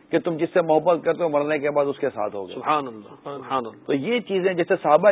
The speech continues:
Speaker 1: کرام علیہم الرضوان سرکار کا ایک اپنا مقام مرتبہ، صحابہ کی،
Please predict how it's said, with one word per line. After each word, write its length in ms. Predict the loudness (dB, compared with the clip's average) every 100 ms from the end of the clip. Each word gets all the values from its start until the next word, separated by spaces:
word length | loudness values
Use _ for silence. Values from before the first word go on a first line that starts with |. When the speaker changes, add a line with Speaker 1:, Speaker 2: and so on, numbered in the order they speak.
| 4
Speaker 1:
کرام 360 | 2 4 2
علیہم 240 | 0 -4 -4
الرضوان 440 | -4 -2 -2 -2 -4
سرکار 300 | -6 -2 -4
کا 120 | -2
ایک 100 | -6
اپنا 240 | -6 -6 -8
مقام 440 | -6 0 2 2
مرتبہ، 460 | 0 0 0 4 2 2 _ _ _ -8
صحابہ 260 | 4 4
کی، 280 | 4 0 -4